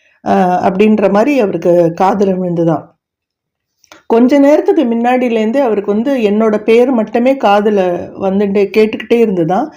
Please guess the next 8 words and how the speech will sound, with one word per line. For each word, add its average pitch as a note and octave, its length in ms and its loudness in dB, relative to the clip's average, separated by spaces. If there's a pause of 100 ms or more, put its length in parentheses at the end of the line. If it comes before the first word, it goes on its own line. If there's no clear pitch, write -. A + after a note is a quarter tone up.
(260)
அவருக்கு B3 340 -2
புரியல, C#4+ 500 2
எதனால A3 560 -2
வந்து G3 380 -4
இவங்க G#3 300 -4
பேர் A#3 260 2
நமக்கு F#3+ 420 -2
கேட்கறதுன்றது F#3 760 -2